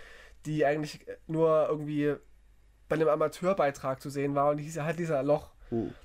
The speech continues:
Speaker 1: Und ich finde, da, da muss man sich nicht drüber lustig machen. Auch Maschendrahtzaun.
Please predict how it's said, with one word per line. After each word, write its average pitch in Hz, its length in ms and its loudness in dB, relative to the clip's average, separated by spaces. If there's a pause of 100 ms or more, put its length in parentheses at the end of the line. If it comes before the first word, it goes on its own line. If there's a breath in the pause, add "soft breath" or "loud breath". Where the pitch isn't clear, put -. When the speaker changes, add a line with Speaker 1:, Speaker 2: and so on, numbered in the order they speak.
(180)
Speaker 1:
Und 151 120 2
ich 151 80 -6
finde, 175 200 -2
da, 156 80 -2
da 156 140 0
muss 175 180 -4
man 165 80 -8
sich 160 100 -8
nicht 165 140 -6
drüber 143 300 -8
lustig - 280 -4
machen. 127 260 -4
Auch 135 200 0
Maschendrahtzaun. 131 880 -4